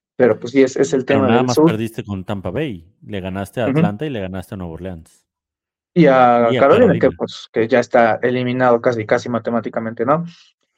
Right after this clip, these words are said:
Speaker 1: Pero si ustedes, pues, quieren apoyar a alguien, pues, apoyen a que Dallas y Seattle pierdan para que los Vikings, pues, tengan oportunidad de llevarse ese sexto o quinto lugar. Que bueno, el segundo, o sea, ahorita los Vikings estarían visitando Detroit y yo personalmente prefiero visitar Detroit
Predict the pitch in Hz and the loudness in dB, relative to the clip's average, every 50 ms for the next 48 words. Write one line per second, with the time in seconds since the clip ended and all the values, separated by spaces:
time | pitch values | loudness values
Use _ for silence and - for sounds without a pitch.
0 | _ _ - 139 135 135 135 135 135 135 135 - 151 151 156 165 - 139 117 - | _ _ 2 4 6 6 4 4 2 0 4 4 4 4 4 2 0 -6 -6 -2
1 | - 135 127 123 127 123 120 - 123 123 123 135 135 131 131 139 143 147 151 156 | 0 0 0 2 0 -2 -2 0 0 2 4 4 6 6 6 6 6 4 4 4
2 | 156 151 - 120 113 110 - - - _ - - - - - 139 139 139 135 120 | 2 0 0 -6 -8 -10 -12 -18 -20 _ -6 -6 -4 -2 0 2 2 2 2 0
3 | 113 113 - 127 113 127 135 135 135 123 - 117 110 - 139 135 131 123 120 117 | -2 -2 -2 0 2 4 4 4 2 0 0 -6 -4 2 4 4 4 4 0 -2
4 | - 156 160 165 147 156 151 143 - 120 110 113 - 107 107 110 123 123 120 120 | 0 2 4 4 4 4 2 2 0 -4 -4 -4 -6 -4 -4 -2 -2 -2 -4 -4
5 | 127 127 123 110 _ _ - - 123 123 127 123 127 123 123 123 120 _ _ _ | -4 -10 -10 -12 _ _ -14 -8 -8 -6 -4 -2 0 -2 -2 -4 -8 _ _ _
6 | _ _ _ _ - - - - 131 123 120 - 127 127 131 131 131 123 123 123 | _ _ _ _ 0 0 2 2 2 2 2 0 0 2 4 2 2 4 4 4
7 | 120 127 123 120 - 131 120 120 117 - 123 120 - 131 127 - - - - 123 | 4 4 2 2 2 2 2 2 0 -2 -6 -4 -2 -2 -2 -2 -4 -2 0 2
8 | 117 110 - - 131 127 120 120 117 123 131 139 147 147 147 _ _ _ _ _ | 2 0 -2 -8 -8 -6 0 0 2 4 4 4 4 4 2 _ _ _ _ _
9 | _ _ _ _ _ - - 135 143 156 147 139 123 113 - - - _ _ _ | _ _ _ _ _ 0 2 4 6 6 4 4 0 -2 -2 -6 -12 _ _ _
10 | - - 143 139 131 127 127 120 120 - 135 127 151 165 151 - - - 135 123 | -12 -8 -6 -4 -4 -4 -4 -4 -2 0 2 2 4 4 4 2 2 4 4 4
11 | 131 139 147 139 147 139 131 127 127 135 139 143 151 147 139 - 139 131 131 127 | 4 4 4 4 4 4 4 4 4 4 4 2 -2 -4 -2 0 2 2 2 2
12 | 131 127 120 - 131 127 120 117 117 117 - 147 156 165 165 - 131 123 151 143 | 0 -2 -2 -2 0 2 2 2 2 2 4 4 4 4 2 0 2 2 2 4
13 | - 139 127 131 131 135 143 139 135 131 117 120 120 123 143 139 127 120 117 120 | 4 2 0 0 -2 0 0 0 0 -2 -2 -2 0 2 4 4 4 4 0 -2
14 | 120 - 139 135 123 117 104 - 123 135 175 170 170 | 0 2 2 2 4 2 0 0 2 2 2 0 -2